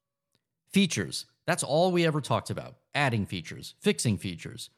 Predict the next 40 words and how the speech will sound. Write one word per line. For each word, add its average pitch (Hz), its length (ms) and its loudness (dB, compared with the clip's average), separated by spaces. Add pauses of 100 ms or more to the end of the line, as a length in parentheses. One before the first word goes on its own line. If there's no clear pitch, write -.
(120)
missing 135 320 4
features 135 360 2
to 147 100 4
be 139 160 2
added 120 280 4
or 147 160 2
fixed. - 480 -4 (540)
Office 185 380 2
achieved 147 360 0
the 147 60 -4
position 123 460 2
it 120 100 2
achieved, 95 540 -2 (240)
as 117 140 4
precarious 120 580 4
as 113 120 0
it 113 120 -4
seemed 104 260 2
now 98 240 2
with 92 140 -6
the 107 80 -2
rise 98 400 2
of 95 40 -6
the 92 80 -4
World 98 220 0
Wide 90 220 0
Web 90 220 0
and 87 120 -2
Internet, 90 480 0 (400)
by 131 120 4
adding 123 320 4
more 143 240 4
features 104 640 -2
with 110 160 0
more 120 220 6
regular 151 400 2
releases 101 600 -2
of 98 200 -2
new 117 200 6
versions 92 520 0